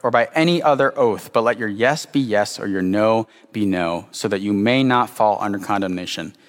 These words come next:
Now, if grumbling seemed out of place, this one certainly seems out of place in the context of everything we just read, right? Like, like, James, you're talking about patience. You're talking about suffering. What is, what does this have to do with anything?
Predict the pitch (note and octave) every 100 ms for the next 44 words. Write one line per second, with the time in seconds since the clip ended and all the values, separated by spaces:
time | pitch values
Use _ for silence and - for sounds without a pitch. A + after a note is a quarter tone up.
0 | _ - - - C#3 C3 E3 G#3 G3 D#3+
1 | - C#3 B2 A2+ G#2 - G#2+ G2 - -
2 | C3+ D#3 C#3 A#2 - D#3+ A#2+ G#2 G#2+ F#2+
3 | E2+ E2+ - D2 - - - _ _ A2
4 | A2+ - C3 - B2+ B2+ A#2+ A#2 A2+ A2+
5 | G#2+ G2+ - G#2 F2+ F2 _ _ _ _
6 | - C3 C3+ B2+ - - - B2 - D#3+
7 | A#2+ F3 D3+ B2 - D3+ - - - -
8 | _ - C#3+ B2 - C3 A2+ F#2 D3+ F#3+
9 | G#2+ C#3 D3+ G#2+ B2 D3 A#2 - A2 G2+
10 | A#2 A2+ G2+ - E2+